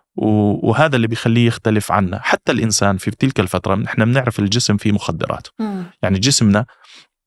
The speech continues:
Speaker 1: آه، في مخدرات طبيعية. آه، الناس اللي بتستخدم مورفين وبتستخدم حشيش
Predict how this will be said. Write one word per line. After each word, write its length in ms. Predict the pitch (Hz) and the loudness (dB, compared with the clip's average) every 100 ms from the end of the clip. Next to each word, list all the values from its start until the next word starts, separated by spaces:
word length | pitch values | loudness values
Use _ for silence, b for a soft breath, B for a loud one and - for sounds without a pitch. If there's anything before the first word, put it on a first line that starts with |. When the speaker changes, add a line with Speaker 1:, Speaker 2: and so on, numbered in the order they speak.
| - - | -8 -4
Speaker 1:
آه، 680 | 101 90 82 71 - - - | -2 -2 -4 -4 -6 -10 -4
في 140 | - | 2
مخدرات 520 | 131 113 117 113 113 120 | 2 2 0 2 0 0
طبيعية. 500 | 104 95 92 95 92 - B B B _ - | 0 0 0 -2 -4 -12 B B B _ -12
آه، 240 | - - 113 | -10 -6 0
الناس 340 | 104 120 - | 2 2 0
اللي 100 | 101 | -4
بتستخدم 420 | - 120 - 110 | -2 -2 0 2
مورفين 720 | 98 95 95 - 113 110 110 | 4 2 2 0 2 4 2
وبتستخدم 600 | 95 - - 101 104 95 | 0 -4 -2 -2 0 -2
حشيش 600 | - - 123 120 127 - | 0 0 2 2 2 -2